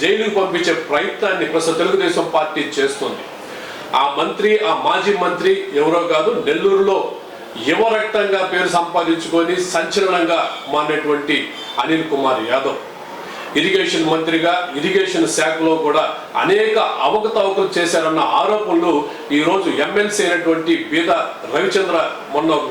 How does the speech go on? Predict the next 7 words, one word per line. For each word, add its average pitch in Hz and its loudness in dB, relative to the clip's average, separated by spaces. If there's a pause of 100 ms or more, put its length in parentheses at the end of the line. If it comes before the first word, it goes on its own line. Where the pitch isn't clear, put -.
(100)
ప్రెస్ 151 -2
మీట్లో 160 2
తెలియచేయడం 135 0
జరిగింది. 110 -4 (720)
అటు 156 0
ఇరిగేషన్ 196 2
పరంగా, 180 2